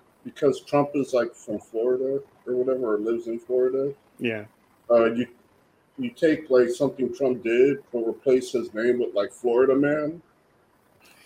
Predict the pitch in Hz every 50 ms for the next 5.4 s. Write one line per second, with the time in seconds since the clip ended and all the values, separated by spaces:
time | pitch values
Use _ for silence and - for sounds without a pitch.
0 | - - - - 120 120 123 123 - - - - - - _ _ 143 143 139 131
1 | - 151 135 123 123 127 135 127 127 - - 104 113 - - - - - - -
2 | - - - _ - - - _ _ - - - _ _ 175 - _ _ - -
3 | - _ - - - _ _ - 127 - - _ - 127 - - _ _ - -
4 | _ _ _ _ _ - - - - - - - - 143 139 139 135 127 123 123
5 | - - _ 156 139 131 127 -